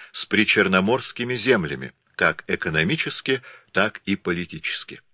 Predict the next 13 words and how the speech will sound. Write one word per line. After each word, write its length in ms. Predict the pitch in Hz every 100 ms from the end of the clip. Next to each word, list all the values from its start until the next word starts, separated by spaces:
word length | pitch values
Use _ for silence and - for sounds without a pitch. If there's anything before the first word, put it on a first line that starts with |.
| _ _ _ _ _ -
С 100 | 71
другой 300 | 90 147 202
стороны, 380 | - 107 90 80
однако, 520 | 76 76 71 - 71 - - - -
мы 140 | 160
не 140 | 180
должны 360 | 160 143 131 160
забывать, 540 | 120 107 90 80 113 -
что 220 | - 95
некоторые 540 | 92 131 - 98 90 87
из 200 | 87 -
славянских 640 | 92 95 107 98 - -
племён 420 | 80 78 73 85